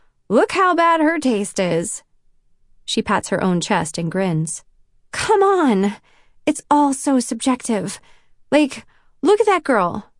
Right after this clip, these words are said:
Purple dress." She gestures with her chin. "Are you sexually attracted to her?" I shake my head. "Okay, well, guess what? I think she's hella cute,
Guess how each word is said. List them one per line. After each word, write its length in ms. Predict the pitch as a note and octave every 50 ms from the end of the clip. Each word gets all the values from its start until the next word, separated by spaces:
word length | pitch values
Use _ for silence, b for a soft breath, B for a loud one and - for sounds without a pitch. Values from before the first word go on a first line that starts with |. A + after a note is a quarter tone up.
| _ _ _ _ _ -
Purple 260 | - - F4+ D#4+ E4+ C#4+
dress." 500 | A#3+ G3+ - - - - - - - - _ _ _ _ _ _ _ _ _ _ _ _ _
She 200 | - - - A3
gestures 500 | F#3+ - G3 G3 - - - F3 D#3 -
with 100 | - F3+
her 100 | - F#3
chin. 440 | F3+ - - G3+ F3+ E3+ D#3+ E3 F3+ _ _ _ _ _ _ _ _ _ _ _ _ _ _ _ - - -
"Are 120 | - D4+ D4+
you 60 | F#4
sexually 540 | - - G4+ G4 - - F#4+ F#4 F4+ F4+ F4+
attracted 440 | F4+ - F4 F4+ F4 F4 - F4+ D#4
to 100 | F4+ D4+
her?" 400 | D4+ F#4+ F#4+ G4+ G#4 - - _ _ _ _ _ _ _ _ _ _ _ _ _ _ _ _ _ _ _
I 60 | - G3
shake 280 | - - F3+ F3 -
my 100 | F#3+ F#3
head. 320 | F#3 G3 G3+ F3+ E3 D#3 - _ _ _ _ _ _ _ _ _ _ _ _ _ _ _ _ - _
"Okay, 480 | A#3+ A#3+ - D4+ G4 F#4+ F4+ D4+ A3+ -
well, 460 | - G#3+ B3 A#3+ G#3+ G#3 G#3 G#3 A3+ A3
guess 280 | - F3 D#3 D#3 - -
what? 340 | F3+ G3+ G3 E3+ C#3+ - - _ _ _ _ _ _ _ _ _
I 160 | F#3+ A3 D#4 F#4+
think 240 | - G3 E3+ E3
she's 220 | F3+ - D4 D4 -
hella 220 | F4 F4 F4+ F#4+
cute, 360 | - - G#4+ A4+ G4 - -